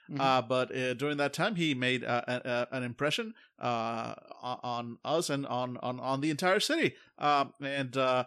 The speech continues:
Speaker 2: e-, e-, everybody who, uh, ever met the Floofanoof will never forget the Floofanoof.
Speaker 1: Cool. Never forget. Uh, and I prop him up on the edge, edge, edge of the dock. Uh, uh, uh, Floofanoof,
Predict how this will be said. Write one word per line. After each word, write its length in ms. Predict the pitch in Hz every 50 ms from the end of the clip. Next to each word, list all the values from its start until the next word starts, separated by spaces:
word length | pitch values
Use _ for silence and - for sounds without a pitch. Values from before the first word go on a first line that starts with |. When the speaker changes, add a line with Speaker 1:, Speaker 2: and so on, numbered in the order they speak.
| - _ _ _ -
Speaker 2:
e-, 40 | -
e-, 440 | 131 131 131 - 151 151 160 151 160 -
everybody 400 | 147 151 151 151 147 151 156 139
who, 380 | 139 147 147 147 147 147 -
uh, 180 | 143 151 156 -
ever 280 | - 156 156 165 165 165 - - _
met 280 | - 143 226 240 - - - _ _ 151
the 80 | 147
Floofanoof 460 | - 160 156 - 156 151 180 185 - - _ _
will 220 | - 151 156 170 156
never 360 | 143 151 156 156 156 156 - _ _
forget 320 | - - 156 135 117 - - - _ _ _ _ -
the 60 | 127
Floofanoof. 400 | - - 120 120 - 107 113 113 - - _ - -
Speaker 1:
Cool. 100 | 110 95 - _ _ _ _ _ _ _ _ -
Never 220 | 120 120 123 131
forget. 340 | - - 104 98 90 82 - - - - _ _ _
Uh, 140 | - - 117 98 - _ _ _
and 180 | - 120 107 98
I 140 | 107 110 107
prop 380 | - - - 139 135 127 -
him 80 | 131 127
up 160 | 123 117 -
on 140 | 135 123 120
the 180 | 127 123 117
edge, 220 | 117 110 110 117 - - -
edge, 160 | 139 117 127 127 123 - _ -
edge 160 | 127 117 -
of 80 | 131 113
the 80 | 117
dock. 300 | 101 117 113 117 - - -
Uh, 260 | - 120 120 120 117 117 - - - - _ _ _ _ _ _ _ _ _ _ _ _ _ _
uh, 300 | 127 117 110 107 104 - - - - - _ _ _ _ _ _ _ _ _ _ _ _ _ _ _ _ _ _ - - - _ _ _ _ _ -
uh, 240 | 110 104 101 101 98
Floofanoof, 640 | - - - 170 170 165 175 170 165 156 - -